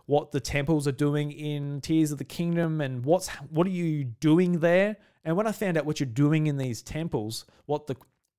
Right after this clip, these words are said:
main goal of, like, you know, getting these sacred stones was, I was just like,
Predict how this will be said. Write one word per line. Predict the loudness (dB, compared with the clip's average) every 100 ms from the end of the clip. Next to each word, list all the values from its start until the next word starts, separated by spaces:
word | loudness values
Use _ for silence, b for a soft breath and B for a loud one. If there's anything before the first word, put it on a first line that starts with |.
| _
main | -14 -6 -6 -4
goal | 2 6 6 4 2 -2
of, | -2
like, | -2 -2 -4 -8
you |
know, | -8 -6
getting | -6 -6 -6
these | -8 -6
sacred | -4 -4 -4 -8
stones | -6 -4 -2 -2 -4
was, | -8 -8 -4
I | -4
was | -4
just | -6 -8
like, | -6 -6 -8